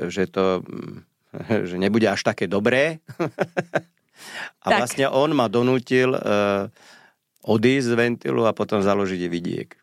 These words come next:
Speaker 2: Mhm, čiže ocino to má na svedomí.
Speaker 1: A dokonca, že, e, mám s ním, s ním taký, jak som hovoril, že otec bol kysuča, nie?
Speaker 2: Tvrdý
Speaker 1: A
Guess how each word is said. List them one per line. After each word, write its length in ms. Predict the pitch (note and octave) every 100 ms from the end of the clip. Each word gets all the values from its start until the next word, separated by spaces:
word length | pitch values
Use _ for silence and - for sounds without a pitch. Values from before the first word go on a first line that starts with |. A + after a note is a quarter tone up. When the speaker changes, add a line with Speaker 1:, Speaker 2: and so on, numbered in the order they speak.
| _
Speaker 2:
Mhm, 420 | F#3+ F#3 F3+ E3
čiže 240 | E3+ A3 A3
ocino 420 | - A3+ A3+ E3+
to 80 | E3
má 100 | D#3+
na 140 | C#3
svedomí. 420 | D#3 - D3+ D3 D3
Speaker 1:
A 80 |
dokonca, 640 | - D3+ E3 F#3+ - D3+ D3 - _ _
že, 240 | _ G2 G#2 G2+ G2 F#2+ F#2+
e, 480 | F#2 - _ - -
mám 340 | F2 G#2+ A#2
s 140 | A2+ -
ním, 160 | A2+ G#2 G#2+ - -
s 140 | G2
ním 120 | A#2+ A2+
taký, 340 | A#2 - A2+ - _
jak 160 | A#2+
som 160 | A2 A#2+
hovoril, 400 | A2 A#2 A2+ A2+
že 240 | G#2 G#2 - _ _
otec 260 | G#2 A2 A2+
bol 140 | G2+
kysuča, 480 | G2+ A#2+ A#2 G2 D#2+
nie? 300 | E2 F2+ A2 - _ _ _ _ _
Speaker 2:
Tvrdý 360 | - G#3+ F3+
Speaker 1:
A 80 | E3+